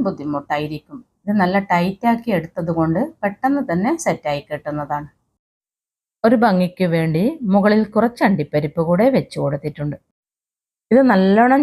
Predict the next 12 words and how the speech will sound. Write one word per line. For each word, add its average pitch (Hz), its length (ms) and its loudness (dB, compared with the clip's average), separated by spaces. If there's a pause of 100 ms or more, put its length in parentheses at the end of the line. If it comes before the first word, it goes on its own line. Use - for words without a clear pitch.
ചൂടാറിയാൽ 165 580 2
പിന്നെ 262 180 -2 (100)
നമുക്ക് 160 320 -4
ഇഷ്ടമുള്ള 190 580 0 (120)
ആകൃതിയിൽ 147 520 -2
മുറിച്ചെടുക്കാം. - 640 -8 (1200)
തേങ്ങാപ്പാലിൽ 214 760 2
ഉണ്ടാക്കുന്ന 165 440 0 (100)
റവ 165 260 0
കേസരി 165 460 -6 (240)
നമ്മൾ 202 180 2 (100)
മുമ്പ് 202 280 2